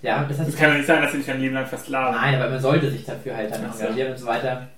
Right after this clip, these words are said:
Speaker 1: Und es wird erwartet, dass man das macht.
Speaker 2: Also das heißt, du bist letztlich schon ein Anhänger von der Free Tibet-Bewegung?
Speaker 1: <laughs> Was ist denn das für eine Frage, bitte? Ja, also,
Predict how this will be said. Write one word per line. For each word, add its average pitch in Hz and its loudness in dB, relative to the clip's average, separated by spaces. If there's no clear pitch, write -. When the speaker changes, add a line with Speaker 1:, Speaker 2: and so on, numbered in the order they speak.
Speaker 1:
Und 113 -16
es 113 -12
wird 113 -8
erwartet, 135 -2
dass - -10
man 123 -10
das 117 -10
macht. 135 -8
Speaker 2:
Also 147 6
das 143 2
heißt, 160 10
du 180 2
bist 180 6
letztlich 156 6
schon 160 4
ein 151 -2
Anhänger 143 6
von 135 2
der 123 4
Free 135 2
Tibet-Bewegung? 127 0
Speaker 1:
<laughs> 147 -4
Was 143 0
ist - -10
denn 135 -2
das 139 0
für 135 -6
eine 120 -4
Frage, 143 2
bitte? 113 -4
Ja, 135 0
also, 127 0